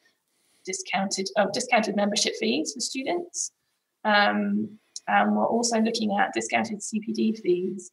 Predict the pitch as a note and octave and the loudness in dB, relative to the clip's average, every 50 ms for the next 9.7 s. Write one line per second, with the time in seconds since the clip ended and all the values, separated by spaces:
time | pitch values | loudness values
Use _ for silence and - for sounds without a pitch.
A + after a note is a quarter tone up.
0 | - - - G#3 - - - G#3+ G#3+ - - G#3+ G#3 G3 G3+ G#3+ G3 - - G#3 | -14 -6 0 0 0 0 0 -2 -4 -4 -4 -4 -2 -2 -2 -2 -4 -4 -4 -4
1 | G#3 G#3 G3+ G3 F#3+ F#3+ G3+ - - G#3+ G3 G3+ - - - - - - - - | -2 -2 0 0 0 0 0 -2 -4 -2 -2 -2 -2 -4 -10 -18 -18 -14 -8 -4
2 | A#3 D4+ D#4 - - C#4+ C#4 C#4+ A#3 B3+ A#3+ A#3 A3+ - - - - B3 A#3 A3 | -2 -2 0 2 0 0 0 0 0 2 2 2 2 0 0 -2 -2 -2 -2 -2
3 | A3+ A3+ - - - A3 A3 G#3+ G3+ - - G3 F#3+ G3+ G3+ G#3+ G#3+ - - - | 0 -2 -4 -4 -2 -2 -2 -2 -4 -4 -4 -6 -4 -2 -4 -4 -2 0 0 0
4 | - G#3 G3+ F#3+ G3 F#3+ - - A3+ G#3+ G#3+ G3 G#3 F#3+ - - - - - G#3+ | 2 4 4 4 4 4 -4 -6 -2 -2 -2 0 -2 -2 -4 -4 -6 -6 -6 -4
5 | - - G#3+ G3+ G3 G3+ G#3+ - _ _ _ - G#3+ - A#3 A3 A3+ - A3 A3+ | -2 0 2 2 0 0 -4 -8 _ _ _ -12 -6 -2 -2 -2 -2 0 -2 0
6 | A3+ G#3+ - - G#3+ A3 A3+ G#3+ F#3+ F#3 - - - - A3+ A3 G#3 G3 F#3+ - | 0 0 0 0 0 0 0 2 2 0 0 0 -2 -2 0 2 2 2 0 -2
7 | F#3 - - - G#2 - - _ _ _ _ _ _ _ - F3+ F3 F#3 F#3 G3+ | -2 -2 -2 -2 -2 -4 -6 _ _ _ _ _ _ _ -4 0 0 2 2 0
8 | G#3 - - - - _ _ - - - F#3+ F3+ F#3+ G3+ G3+ F#3+ - G3 G3 G3 | -2 -4 -8 -10 -18 _ _ -16 -8 -2 0 2 2 2 0 -2 -2 -2 -2 0
9 | G3+ - - - - G#3 - - - - - F#3 G#3+ A3 | -2 -2 0 -2 -2 -2 -2 -4 -4 -6 -6 -6 -8 -8